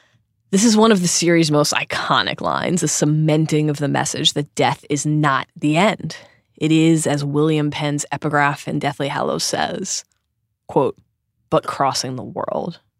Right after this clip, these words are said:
as friends do the seas, they live in one another still." Harry considers Dumbledore's words about the prospect of ending Voldemort's war and the suffering of so many, and he considers his surroundings too. It's warm here,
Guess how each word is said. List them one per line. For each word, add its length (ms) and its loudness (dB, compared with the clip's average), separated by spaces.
as 140 -4
friends 400 -6
do 120 -4
the 120 -10
seas, 420 -6
they 140 0
live 240 -2
in 120 -4
one 140 -4
another 320 -6
still." 480 -6
Harry 140 4
considers 400 0
Dumbledore's 460 -2
words 340 -2
about 140 0
the 80 -10
prospect 500 -4
of 60 -10
ending 440 -4
Voldemort's 640 -6
war 400 0
and 120 -2
the 60 0
suffering 640 -4
of 100 -6
so 280 -2
many, 440 -8
and 100 0
he 60 -4
considers 400 0
his 120 0
surroundings 640 0
too. 340 -2
It's 140 -6
warm 360 4
here, 340 -2